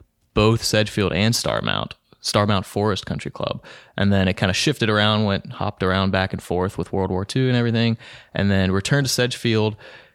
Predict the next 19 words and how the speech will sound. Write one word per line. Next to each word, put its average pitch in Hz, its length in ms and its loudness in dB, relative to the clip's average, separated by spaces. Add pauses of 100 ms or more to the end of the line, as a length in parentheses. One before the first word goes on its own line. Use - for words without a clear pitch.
(100)
and 98 400 2
moved 107 380 0
to 101 380 2
Forest 117 480 -2
Oaks 123 420 0
Country 95 300 -2
Club 85 320 -2
for 90 260 -2
about 90 220 -2
thirty 98 240 0
years, 101 420 0
from 95 220 -2
not, - 260 -2
from - 180 -6
seventy-seven 98 580 2
to 92 60 -4
two 110 200 -2
thousand 98 320 -4
seven. 73 420 -4